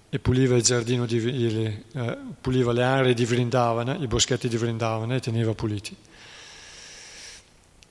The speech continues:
E, perché quelli sono luoghi santi. E quindi li teneva puliti e li teneva come giardini, come dovrebbero essere tenuti. E aveva trovato una cavigliera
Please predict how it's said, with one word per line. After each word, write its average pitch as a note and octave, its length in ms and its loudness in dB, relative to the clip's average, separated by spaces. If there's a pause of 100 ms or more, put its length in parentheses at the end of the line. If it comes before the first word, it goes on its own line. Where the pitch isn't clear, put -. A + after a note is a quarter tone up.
E, A2 840 4
perché A#2 260 0
quelli B2+ 200 4
sono A2 240 0
luoghi G#2+ 260 2
santi. A2 560 0 (1500)
E C3 120 0
quindi C#3+ 640 2 (840)
li A#2 120 -6
teneva B2+ 260 2
puliti C3 420 2
e A2+ 60 2
li A2+ 140 4
teneva B2 300 0
come B2 160 2
giardini, A#2 580 0 (800)
come A2+ 200 -4
dovrebbero A2+ 460 2
essere A2 300 0
tenuti. B2 420 -4 (1600)
E B2 400 6
aveva B2+ 240 6
trovato D#3 300 4
una C#3+ 80 2
cavigliera B2+ 600 2